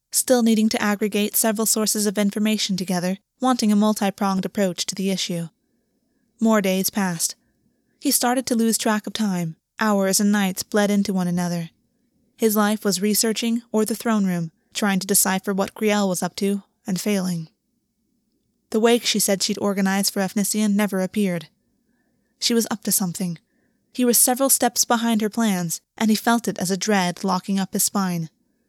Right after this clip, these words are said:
He was reading a long passage with no spaces between the words, no paragraphs, no indentations, sipping at willow bark tea to calm the constant headache he had acquired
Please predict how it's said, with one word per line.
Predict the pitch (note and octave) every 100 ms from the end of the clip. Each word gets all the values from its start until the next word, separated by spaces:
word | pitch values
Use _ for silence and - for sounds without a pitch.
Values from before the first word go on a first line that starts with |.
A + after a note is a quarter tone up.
| _ _ _ _ _ _ _ -
He |
was | B3 A3+
reading | B3 C#4+ D#4
a |
long | B3 B3+ E4
passage | - C4+ - F3+
with | G3+ F#3+
no | A3+
spaces | A#3 - A#3+ A3 G#3+
between | G3 G3 A3
the | G#3+
words, | G#3 G#3 F3 E3 - _ -
no | G3+
paragraphs, | - G3 F#3+ F#3 G3 G3+ - - _
no | G#3 G3+
indentations, | G#3 G3 G3 G3+ G3 A3 A3 - _
sipping | - B3+ A#3+
at | A3 -
willow | A3+ G#3+
bark | F#3 F3 -
tea | G3+ F#3+
to | G#3+
calm | - G#3+ G3+
the |
constant | G3 G#3+ G#3+ - G#3
headache | G3+ G#3 F3+ F3
he | G3+
had | G3
acquired | F#3+ - F3+ F#3